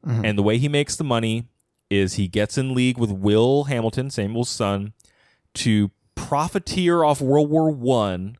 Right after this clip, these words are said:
Speaker 1: Okay.
Speaker 2: by ha-, making a bunch of farms.
Speaker 1: Trying to send cabbages to our boys overseas.
Speaker 2: It's everybody in Europe's buying beans.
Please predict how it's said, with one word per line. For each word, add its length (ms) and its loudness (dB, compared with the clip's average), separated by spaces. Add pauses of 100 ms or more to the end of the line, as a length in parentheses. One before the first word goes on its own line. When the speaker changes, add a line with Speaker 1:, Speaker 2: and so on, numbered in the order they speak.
(760)
Speaker 1:
Okay. 320 -2 (140)
Speaker 2:
by 720 0 (840)
ha-, 180 -10
making 380 -2
a 40 2
bunch 220 0
of 100 0
farms. 380 0
Speaker 1:
Trying 140 2
to 0 -
send 520 2
cabbages 840 0
to 180 2
our 120 0
boys 360 0
overseas. 520 -2
Speaker 2:
It's 480 -2
everybody 540 0
in 140 -4
Europe's 340 0
buying 560 0
beans. 640 -4